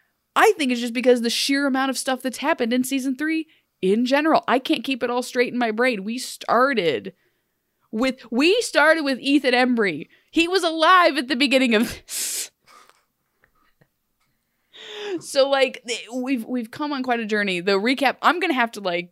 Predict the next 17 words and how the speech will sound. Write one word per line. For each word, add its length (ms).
go 160
through 260
and 180
reread 420
some 140
stuff 240
'cause 140
I 80
have 120
to 80
recap, 440
like, 320
in 160
my 200
own 240
brain 560
and 220